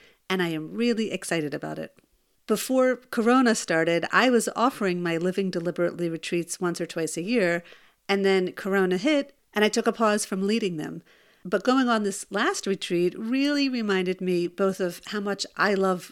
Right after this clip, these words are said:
going on retreats and how much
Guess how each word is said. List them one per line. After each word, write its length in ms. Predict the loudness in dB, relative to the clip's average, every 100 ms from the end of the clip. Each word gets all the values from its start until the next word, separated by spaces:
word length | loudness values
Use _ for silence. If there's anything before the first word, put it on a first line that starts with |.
| -6
going 260 | -2 0 -2
on 140 | -4
retreats 560 | -6 -6 -4 -4 -6 -12 -16 -20 -20 _ _
and 480 | 0 2 4 2 0 -6 _
how 200 | -6 -2
much 240 | -2 -2